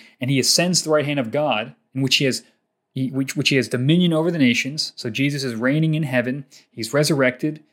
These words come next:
the, the sign that he is the risen king. And now he's ruling from heaven over the nations,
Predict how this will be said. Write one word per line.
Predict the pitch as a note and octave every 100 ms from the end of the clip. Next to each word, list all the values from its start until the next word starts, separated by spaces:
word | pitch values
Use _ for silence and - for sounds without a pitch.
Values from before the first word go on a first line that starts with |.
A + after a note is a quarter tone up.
| _ -
the, | -
the | B2 A2+
sign | - C#3 D3
that | C3+ A#2
he | C#3
is | D3 C#3
the | B2
risen | C3+ C3+ E3
king. | - A#2+ B2 C#3+ _ _ _
And | C3+
now | D3+ D#3
he's | B2
ruling | B2 E3+ A3+ G3+
from | - D3+
heaven | C3 C3 C#3
over | C3+ C3
the |
nations, | C3 E3 - B2+